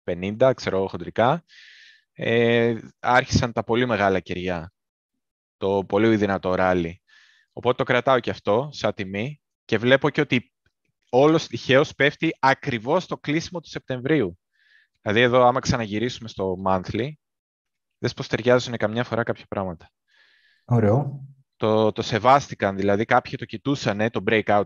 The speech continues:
Speaker 1: level, το είχανε σαν σημείο αναφοράς και το monthly προσπάθησαν να το κλείσουνε, ας πούμε, εκεί να μην πέσει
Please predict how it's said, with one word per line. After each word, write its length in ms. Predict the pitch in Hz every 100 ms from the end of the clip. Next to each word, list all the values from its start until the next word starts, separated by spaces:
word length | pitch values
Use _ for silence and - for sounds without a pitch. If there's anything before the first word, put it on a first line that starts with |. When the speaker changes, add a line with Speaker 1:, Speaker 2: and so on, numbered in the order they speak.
| -
Speaker 1:
level, 420 | 98 98 104 139 147 _
το 100 | 107
είχανε 320 | 110 113 110
σαν 200 | - 117
σημείο 240 | - 110
αναφοράς 460 | 110 107 101 110 143
και 100 | -
το 160 | 117 113
monthly 260 | 120 127 135
προσπάθησαν 520 | 123 - 127 - 139
να 60 | 127
το 100 | 113
κλείσουνε, 640 | - 131 135 131 123 120
ας 160 | 117 -
πούμε, 120 | 127
εκεί 160 | 113 131
να 100 | 113
μην 180 | 123
πέσει 380 | 120 131 123 113